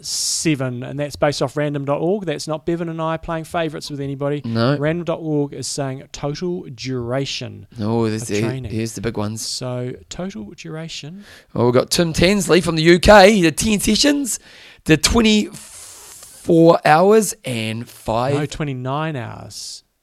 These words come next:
Speaker 2: Oh, twenty-nine hours?
Speaker 1: That's it. One, one day and five hours
Speaker 2: Oh,
Speaker 1: and
Speaker 2: okay,
Speaker 1: fifty-nine
Speaker 2: sorry.
Speaker 1: minutes.
Speaker 2: Twenty-nine hours.
Speaker 1: Yeah.
Speaker 2: And ten sessions.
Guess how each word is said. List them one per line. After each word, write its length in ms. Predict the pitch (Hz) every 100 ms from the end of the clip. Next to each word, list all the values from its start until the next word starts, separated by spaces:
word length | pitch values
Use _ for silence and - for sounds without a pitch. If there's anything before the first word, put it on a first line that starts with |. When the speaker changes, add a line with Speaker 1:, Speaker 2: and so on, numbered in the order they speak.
| _ _ _ -
Speaker 2:
Oh, 60 | -
twenty-nine 640 | - 139 120 175 370 294
hours? 160 | 127 -
Speaker 1:
That's 260 | 120 -
it. 160 | 117 -
One, 260 | 127 143 135
one 260 | 147 151
day 300 | 147 143 143
and 140 | 135 123
five 360 | - 135 135
hours 200 | 135 131
Speaker 2:
Oh, 320 | 131 156 160 151
Speaker 1:
and 80 |
Speaker 2:
okay, 100 | 156 160
Speaker 1:
fifty-nine 140 | 143 151
Speaker 2:
sorry. 140 | 160 135
Speaker 1:
minutes. 160 | 131
Speaker 2:
Twenty-nine 880 | - 160 127 127 135 185 254 196 - -
hours. 680 | - 277 233 131 107 - - _ _ -
Speaker 1:
Yeah. 280 | 107 117 165 _ -
Speaker 2:
And 120 | 165
ten 220 | - 226
sessions. 600 | 156 285 - 160 117 -